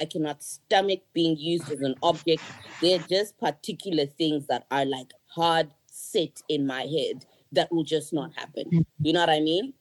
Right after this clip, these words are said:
Speaker 1: And so partnership is amazing. Um, it's nice to have, like you guys have both said, somebody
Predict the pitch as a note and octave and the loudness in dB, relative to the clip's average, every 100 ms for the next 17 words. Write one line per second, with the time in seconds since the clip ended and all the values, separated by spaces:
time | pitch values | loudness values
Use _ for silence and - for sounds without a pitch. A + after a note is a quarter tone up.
0 | _ _ E3 E3+ - F3+ D#3+ - _ _ | _ _ 2 2 2 2 2 -2 _ _
1 | _ _ _ _ - B3+ C#4 B3+ B3 B3 | _ _ _ _ -2 0 0 0 -2 -2
2 | E3+ E3 C#3+ C#3 D3+ D#3 C#3+ - - _ | -2 -2 0 2 2 0 -4 -12 -14 _
3 | _ _ _ _ _ - D3 C#3+ C3+ B2+ | _ _ _ _ _ 0 0 2 0 0
4 | C3 B2 - - D#3+ F#3 F#3 - F#3 D#3+ | -2 -4 4 4 6 4 2 0 0 4
5 | C#3+ C3+ C3 A#2+ A#2+ E3 E3+ D#3 C#3+ C#3 | 6 4 2 -2 -2 -2 0 4 4 4
6 | C#3+ C3+ C#3+ C#3 C#3 D3+ C3 - D3 D3 | 2 -2 0 0 0 -2 -2 0 2 2
7 | C3+ B2+ | 2 -2